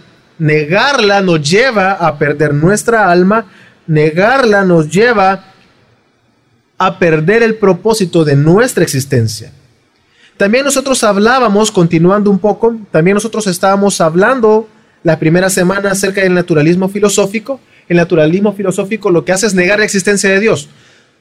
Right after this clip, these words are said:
Está el caos, pero del caos surge todo, pero no hay un Dios.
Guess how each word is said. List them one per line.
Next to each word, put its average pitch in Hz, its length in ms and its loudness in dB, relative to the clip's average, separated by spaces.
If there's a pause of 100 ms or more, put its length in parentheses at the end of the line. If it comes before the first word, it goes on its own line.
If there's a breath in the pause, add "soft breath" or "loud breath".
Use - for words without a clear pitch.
(320 soft breath)
Está 165 260 0
el 220 100 0
caos, 226 480 0 (520)
pero 165 240 2
del 143 180 0
caos 214 440 -4 (600)
surge 214 380 -2
todo, 214 320 0
pero 151 420 2
no 156 240 0
hay 220 80 2
un 208 100 2
Dios. 196 280 0